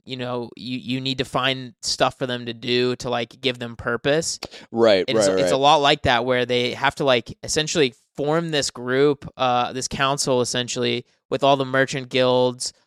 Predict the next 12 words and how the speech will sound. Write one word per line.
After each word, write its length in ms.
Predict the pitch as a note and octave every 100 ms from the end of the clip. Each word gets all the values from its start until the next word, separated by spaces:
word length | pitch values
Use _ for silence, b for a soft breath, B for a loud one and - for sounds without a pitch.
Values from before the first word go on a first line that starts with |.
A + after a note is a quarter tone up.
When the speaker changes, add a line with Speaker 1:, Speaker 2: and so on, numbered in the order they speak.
| _ -
Speaker 1:
all 160 | C3+
the 100 | C3
big-time 880 | B2 B2+ B2+ B2+ D3 B2+ B2 B2 A#2+
guilds, 680 | A2+ C#3 D3 B2+ B2 B2+ -
and 160 | C3 B2+
then, 260 | B2 B2 -
you 100 | B2
know, 80 | A#2+
with 240 | A#2 -
some 280 | - C#3+ B2+
notable, 640 | B2 B2+ B2 B2 A#2+ B2 - _
um, 460 | C3 A#2+ A#2+ A#2